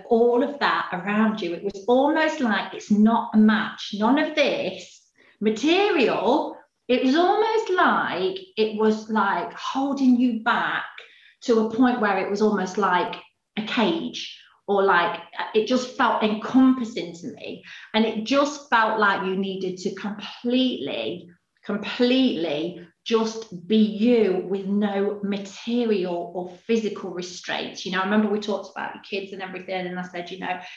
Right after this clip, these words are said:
"It's okay for you now to start flying free and start moving forward," because it felt like that, that part of your life had served its purpose,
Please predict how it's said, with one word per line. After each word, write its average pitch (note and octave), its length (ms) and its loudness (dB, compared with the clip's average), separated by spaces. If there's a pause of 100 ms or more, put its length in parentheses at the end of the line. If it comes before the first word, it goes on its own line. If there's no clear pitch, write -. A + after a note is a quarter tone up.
(120)
"It's - 140 -18
okay A3 380 0
for A3+ 140 -4
you G#3 100 6
now F#3+ 320 0 (220)
to G#3 60 -18
start - 320 -2
flying F3+ 380 -2
free F#3+ 220 -4
and F#3+ 100 -8
start G3 400 0
moving G3+ 320 -2
forward," C4+ 600 -2 (260)
because C4 260 0
it D4 180 -4
felt E4+ 240 4
like D4 260 2
that, D4+ 220 2 (220)
that D4 240 0
part C4+ 260 4
of B3+ 60 0
your B3 120 2
life A#3 220 2
had G#3+ 120 -2
served G#3+ 360 2
its - 180 -6
purpose, - 720 -8